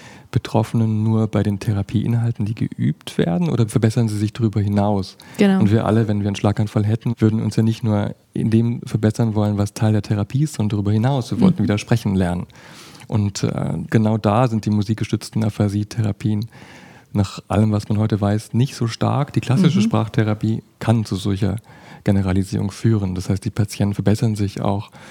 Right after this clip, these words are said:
Speaker 1: bei, äh, sprachlichen Inhalten, die nicht Teil der Therapie sind.
Speaker 2: Mhm.
Speaker 1: Und, äh, insofern würde ich, wenn ich Patient wäre, auf keinen Fall auf die klassische Sprachtherapie verzichten.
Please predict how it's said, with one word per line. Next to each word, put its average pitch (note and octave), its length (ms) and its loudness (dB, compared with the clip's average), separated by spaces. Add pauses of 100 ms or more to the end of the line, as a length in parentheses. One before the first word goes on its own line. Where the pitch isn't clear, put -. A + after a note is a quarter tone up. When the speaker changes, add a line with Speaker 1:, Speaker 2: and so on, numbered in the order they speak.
(340)
Speaker 1:
bei, F#2 500 0
äh, - 880 -2
sprachlichen G2+ 680 -2
Inhalten, A#2 420 0
die A2 100 2
nicht - 440 2 (180)
Teil G2+ 180 0
der G2 80 2
Therapie A2 400 2
sind. F#2 300 -2 (140)
Speaker 2:
Mhm. G3+ 300 4 (360)
Speaker 1:
Und, G2+ 360 0
äh, G2+ 460 0
insofern G2+ 460 0
würde G#2 180 2
ich, F#2+ 240 -4
wenn G2 100 0
ich C#3 160 0
Patient G#2+ 400 0
wäre, G2 160 0
auf F2+ 140 -4
keinen G2+ 180 2
Fall G#2 140 0
auf G2 100 -4
die - 80 -4
klassische G#2+ 460 0
Sprachtherapie F#2+ 680 -4
verzichten. - 560 -6